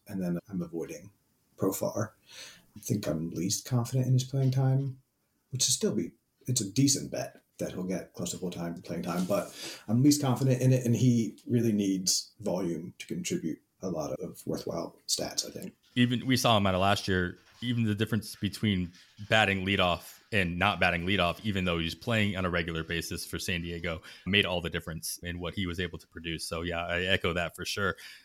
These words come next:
Speaker 2: I am very curious to see where Mancini goes. All the rumors were had him going to the Cubs, or at least negotiating with the Cubs. But now that they brought in Eric Hosmer, you gotta wonder if, you gotta assume that's off the table. Maybe not. Maybe they find a different role for him, but I'm very curious to see where Mancini goes. I'm,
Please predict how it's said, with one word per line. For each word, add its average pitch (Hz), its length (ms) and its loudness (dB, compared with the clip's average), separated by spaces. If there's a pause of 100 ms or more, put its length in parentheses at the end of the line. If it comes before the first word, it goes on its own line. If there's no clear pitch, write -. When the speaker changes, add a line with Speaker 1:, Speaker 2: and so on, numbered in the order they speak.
(220)
Speaker 2:
I 110 100 6
am 127 160 6
very 123 180 4
curious 120 260 0
to 117 80 -4
see 127 140 2
where 113 140 6
Mancini 110 400 4
goes. 110 260 4
All 107 180 4
the 104 80 2
rumors 110 320 4
were 101 80 2
had 101 240 2
him 104 160 2
going 101 240 4
to 101 100 0
the - 80 -4
Cubs, 117 460 2
or 101 260 4
at 95 100 4
least 98 160 2
negotiating 101 480 2
with 113 100 2
the 117 60 -2
Cubs. 127 320 2
But 101 100 2
now 98 140 6
that 95 140 4
they 98 160 4
brought 92 300 0
in 92 140 -2
Eric 87 260 -4
Hosmer, 92 500 -2 (300)
you 101 80 -2
gotta 92 180 4
wonder 87 520 0 (320)
if, 92 200 -6
you 107 100 -4
gotta 104 180 6
assume 95 320 4
that's 90 180 4
off 92 180 -4
the 90 80 -8
table. 90 420 -2 (240)
Maybe 143 240 4
not. 143 260 4 (140)
Maybe 104 240 4
they 104 100 6
find 101 220 4
a 92 40 -2
different 95 260 0
role 95 140 0
for 104 140 -4
him, 117 240 2
but 85 260 -4 (100)
I'm 87 340 -6
very 90 160 2
curious - 280 -4
to 85 60 -12
see 87 140 -4
where 85 140 -2
Mancini 85 440 -6
goes. 82 340 -6
I'm, 85 260 -4